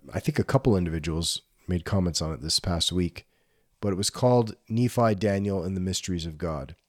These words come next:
So as I'm going through and I'm thinking in my mind, okay,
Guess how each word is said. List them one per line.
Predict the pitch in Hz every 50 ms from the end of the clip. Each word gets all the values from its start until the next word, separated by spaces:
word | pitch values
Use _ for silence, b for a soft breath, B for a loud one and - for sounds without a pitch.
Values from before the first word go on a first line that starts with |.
| _ b b b b b b b b
So | - - 131 127 123 120 120 - - -
as | 117 120
I'm | 123 120 113
going | 135 156 175 175 160
through | 151 - - 127 117 113 107 104 104 101 90 - _ _ _ _ _ _ _ -
and | 101 107 107 104 101 101 101 90 - - _ _ _ _ _ _ _ _ _ -
I'm | 101 113
thinking | 107 - - - 160 156 - 147 131 120
in | 113
my | 110 104 101
mind, | 98 98 98 95 92 95 92 80
okay, | - 113 104 - 98 92 90